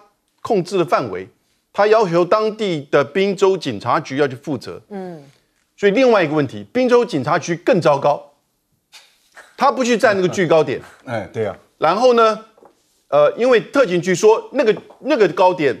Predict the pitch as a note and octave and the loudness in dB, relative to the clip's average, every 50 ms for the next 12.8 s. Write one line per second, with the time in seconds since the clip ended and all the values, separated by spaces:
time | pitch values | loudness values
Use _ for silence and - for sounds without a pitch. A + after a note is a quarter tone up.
0 | - - - - F3+ D#3+ C#3+ D#3+ D#3 - - E3+ D#3 D3 C#3 C#3+ - C#3+ A2 - | -12 -14 -6 -4 -4 -4 -2 -6 -6 -6 -4 -6 -6 -6 -4 -2 0 0 0 0
1 | - - _ _ _ _ _ - B2+ A2 A#2 A#2 C3 B2+ A2 - D#3 D#3 D#3 D3 | -4 -14 _ _ _ _ _ -10 -10 -10 -8 -6 -6 -6 -2 0 -2 -2 -2 -4
2 | F3 D3 A#2+ G#2+ G#2+ F2+ A2+ _ _ _ _ _ _ _ - C3+ C3 - - _ | -8 -6 -4 -4 -6 -6 -8 _ _ _ _ _ _ _ -2 -2 -2 -2 -6 _
3 | - D#3 D3 D3 C3+ - E3 C3 C3 B2 - D3+ D3 D3 A3+ G#3 C#3 - - G#2 | -12 -10 -10 -10 -10 -12 -12 -12 -12 -8 -6 -6 -4 0 0 0 0 -2 -12 -20
4 | - F2 _ _ B2 A2+ G#2+ G2+ F#2 F2 G2 G2 F2 D#2+ D2 _ _ _ _ _ | -20 -20 _ _ -16 -16 -14 -14 -14 -16 -16 -18 -18 -20 -20 _ _ _ _ _
5 | _ _ _ _ _ _ _ - D#3+ E3+ A#3 G#3+ F3+ F3 G3+ F#3+ F#3 E3+ F3+ - | _ _ _ _ _ _ _ -2 0 2 2 0 0 0 2 0 0 0 -4 -12
6 | _ _ - G#3 G3+ G3+ G#3+ F3 D3+ C3+ C3 C#3 B2+ B2 C3+ C#3 D3 - - _ | _ _ -2 0 2 4 2 2 0 -4 -4 -4 -4 -4 -4 -6 -6 -8 -14 _
7 | _ _ _ - C#3+ E3 D3 B2+ - B2+ A2+ - E3+ - - _ _ _ _ _ | _ _ _ -6 -2 -2 -2 -2 -4 -10 -6 -4 -4 -4 -4 _ _ _ _ _
8 | _ _ _ _ _ _ _ _ - C#3+ C3 - - B2+ A2+ A#2 A2+ F3+ G3+ G#3+ | _ _ _ _ _ _ _ _ -6 -6 -4 -2 -2 -2 -2 0 2 4 4 4
9 | - - - - _ _ - A#3+ A#3+ D4 D#4 F#4+ - - D#4+ C#4 G#3+ A3 G3+ G#3 | 4 0 -8 -18 _ _ -4 -4 -4 0 0 -2 0 0 -2 -2 -2 -4 -4 -4
10 | G3+ G#3+ B3+ G3 C#3+ C3+ C#3 D3+ G#3+ F3+ A#2+ B2+ A#2 A2+ B2 D#3 D3 - F#3 C3+ | 0 0 2 2 0 -2 -2 -2 -2 -2 -2 -2 -8 -8 -8 -10 -6 -4 -4 -4
11 | F#2+ G2 E2+ D#2+ D2+ _ _ _ - G3 F#3 F3 E3+ - - D#3 C#3+ D#3 D#3+ - | -4 -8 -20 -20 -20 _ _ _ -18 -16 -14 -14 -12 -12 -14 -14 -16 -20 -20 -20
12 | - - - - - D3+ A3+ G3 D#3+ D3+ D3+ C3 - D#3+ D#3 | -20 -20 -18 -16 -8 0 0 0 0 0 -4 -2 0 0 0